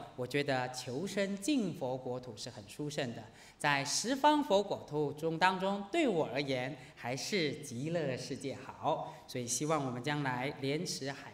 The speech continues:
会愿相逢。现在请合掌，我念一遍，你跟我念。念的时候心静下来，不要急，好，我念完我们大会就会结束，不要心里想赶快赶快我要回家。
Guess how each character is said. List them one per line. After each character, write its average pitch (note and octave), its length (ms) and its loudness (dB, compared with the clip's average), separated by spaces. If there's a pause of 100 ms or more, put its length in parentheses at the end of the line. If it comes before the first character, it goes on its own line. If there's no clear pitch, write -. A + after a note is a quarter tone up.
会 C#3 140 -2
愿 C#3 180 -2
相 E3 320 -4
逢。 D3+ 420 -6 (300)
现 D3+ 180 -2
在 C#3+ 140 2
请 C3 280 -4
合 C#3 220 0
掌， F#3 640 2 (1300)
我 D#3 220 6
念 B3+ 200 6
一 D#3+ 160 0
遍， F#3 440 2
你 C3+ 160 -4
跟 C#3 180 -4
我 B2 180 -4
念。 B2 280 -4 (380)
念 C#4+ 180 2
的 C#4 100 4
时 B3 140 -4
候 G3 200 4
心 F3+ 320 0
静 F#3 220 -2
下 D3+ 240 -2
来， A2 340 -12
不 - 60 -4
要 D3 160 2
急， A2 420 -8
好， A2 300 -6
我 B2+ 60 -4
念 E3 200 0
完 C3 180 0
我 B2+ 60 -2
们 B2 140 -4
大 C3 140 0
会 C3+ 120 -2
就 C3 140 -4
会 C#3 100 -2
结 A#2+ 240 -10
束， C3 240 -6 (220)
不 - 80 0
要 D3+ 60 4
心 E3+ 160 0
里 D#3+ 80 0
想 C#3 160 -6
赶 C3+ 160 -6
快 F3 100 -2
赶 B2+ 140 -6
快 C#3+ 100 0
我 C3+ 80 0
要 C3+ 80 2
回 B2+ 180 -2
家。 A#2+ 300 -6